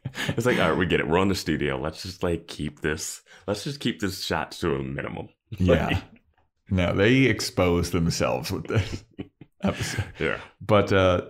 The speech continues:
Speaker 2: yeah, the, the people are pissed that there's, like, no security around. Like, "How did you let this girl just walk out there?"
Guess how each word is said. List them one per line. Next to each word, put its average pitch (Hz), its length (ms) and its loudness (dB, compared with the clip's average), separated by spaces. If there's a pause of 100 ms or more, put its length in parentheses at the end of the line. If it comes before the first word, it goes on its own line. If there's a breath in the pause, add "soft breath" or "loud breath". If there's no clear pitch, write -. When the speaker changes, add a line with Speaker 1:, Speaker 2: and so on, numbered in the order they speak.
(140)
Speaker 2:
yeah, 113 180 4
the, 95 200 2 (520)
the 110 100 0
people 170 260 2
are 107 200 4
pissed 98 320 2
that 87 100 -2
there's, 92 200 2
like, 90 140 2
no 90 120 2
security 85 640 0
around. 85 360 4
Like, 85 120 2
"How 143 120 2
did 151 200 2
you 139 100 4
let 143 140 2
this 123 140 -4
girl 131 180 2
just 113 160 -2
walk 120 240 0
out 120 260 -2
there?" 104 300 2